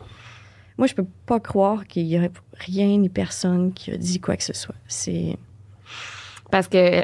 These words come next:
Speaker 2: l-, mettons, les intervenants de la D P J, travailleurs sociaux, travailleurs sociaux, ils devaient faire des visites, non ? Vous rendre visite aux familles
Speaker 1: Ouais.
Speaker 2: d'accueil pour voir si, que tout était beau, genre ?
Speaker 1: Ouais, ça, c'était environ une fois par mois.
Speaker 2: Ok.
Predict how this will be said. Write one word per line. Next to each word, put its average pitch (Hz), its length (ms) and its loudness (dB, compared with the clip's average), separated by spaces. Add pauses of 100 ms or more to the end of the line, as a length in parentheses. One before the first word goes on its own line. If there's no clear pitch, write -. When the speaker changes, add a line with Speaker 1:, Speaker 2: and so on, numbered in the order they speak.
(160)
Speaker 2:
l-, - 540 -2 (120)
mettons, 165 300 0
les 165 200 4
intervenants 160 600 4
de 175 60 6
la 165 100 6
D 156 100 2
P 165 140 0
J, 160 240 4 (220)
travailleurs 160 340 4
sociaux, 170 760 2
travailleurs 165 340 0
sociaux, 170 280 0 (500)
ils 170 80 4
devaient 170 560 6 (520)
faire 165 200 2
des 160 100 2
visites, 156 420 2
non ? 311 220 6
Vous 208 80 6
rendre 180 240 8
visite 165 420 4
aux 175 60 6
familles 165 280 6
Speaker 1:
Ouais. 165 80 6
Speaker 2:
d'accueil 226 240 2
pour 196 180 2
voir 170 220 4
si, - 180 -14
que - 100 0
tout 165 260 0
était 170 200 2
beau, 208 280 2
genre ? 226 140 4
Speaker 1:
Ouais, 208 140 6
ça, 214 160 -2
c'était 208 180 0
environ 185 440 4
une 196 80 2
fois 208 140 0
par 208 200 2
mois. 185 400 4
Speaker 2:
Ok. 180 220 6